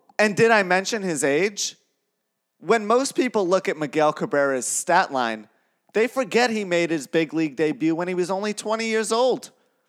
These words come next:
Wasn't even old enough to go out and buy a beer when he started in the major leagues. Because of the minor leagues, most guys don't make their debut until they're in their mid-twenties at least.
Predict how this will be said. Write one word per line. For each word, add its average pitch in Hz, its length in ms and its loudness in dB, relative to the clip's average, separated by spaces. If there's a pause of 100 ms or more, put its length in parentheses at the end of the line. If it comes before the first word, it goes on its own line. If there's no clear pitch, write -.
(140)
Wasn't 220 340 0
even 233 240 0
old 220 200 2
enough 185 280 0
to 185 80 -4
go 170 280 2
out 165 200 4
and 156 160 -2
buy 143 200 2
a 139 100 -2
beer 113 420 -2 (300)
when 131 160 -6
he 151 160 -6
started 120 480 -2
in 113 140 -10
the 110 60 -10
major 104 440 -6
leagues. 95 520 -8 (800)
Because 220 320 0
of 240 80 -2
the 220 80 0
minor 214 340 2
leagues, 147 480 -2 (300)
most 196 420 -2
guys 160 380 2
don't 156 260 -2
make 147 260 -2
their 147 120 0
debut 139 500 -2
until 165 300 -2
they're 156 200 0
in 156 120 -6
their 160 140 -2
mid-twenties 175 680 -4
at 175 220 -6
least. - 560 -6